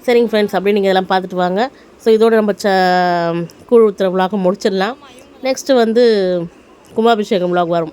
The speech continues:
So, அதையும் நம்ம வெயிட் பண்ணி பார்ப்போம். காதலம்மன் கோயிலோட vlog, ஓகேங்களா? So, நம்ம அடுத்த ஒரு நல்ல வீடியோலையோ, ஒரு நல்ல ஷார்ட்ஸில், இல்லை வேறு ஏதாச்சும் ஒரு ஃபங்க்ஷன்லையோ,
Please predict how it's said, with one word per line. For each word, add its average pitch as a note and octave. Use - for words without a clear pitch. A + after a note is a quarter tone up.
So, -
அதையும் G3
நம்ம F#3+
வெயிட் F3+
பண்ணி F#3
பார்ப்போம். E3+
காதலம்மன் F#3
கோயிலோட E3
vlog, D#3+
ஓகேங்களா? F3+
So, -
நம்ம B3+
அடுத்த A#3+
ஒரு A#3+
நல்ல A3
வீடியோலையோ, G#3
ஒரு G3
நல்ல F#3
ஷார்ட்ஸில், F#3
இல்லை A#3+
வேறு A#3
ஏதாச்சும் G#3+
ஒரு F#3+
ஃபங்க்ஷன்லையோ, G3